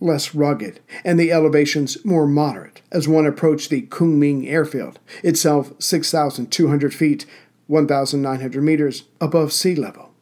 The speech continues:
Unfavorable weather conditions along the route were a major contributing factor to its difficulty.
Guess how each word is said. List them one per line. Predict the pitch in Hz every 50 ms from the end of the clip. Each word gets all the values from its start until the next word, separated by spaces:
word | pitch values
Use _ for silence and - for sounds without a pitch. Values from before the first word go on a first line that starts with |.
| _ _ _ _ _ _ - - - - - -
Unfavorable | 185 170 165 165 202 202 208 208 202 170 175 170 156
weather | 151 160 156 165 156
conditions | - 143 139 135 131 131 - 135 131 147
along | 143 143 143 143 143
the | 131 139
route | 143 147 143 135 131 - - - - -
were | - 160 170 151
a | 151 151
major | 151 147 160 165 165 160 160 151
contributing | 156 - 156 143 135 - - 156 147 147 147 135 131
factor | - - 151 139 - - 117 101 - - _ -
to | - 147
its | 143 - -
difficulty. | - 156 147 - 143 - - 110 101 - - 85 - _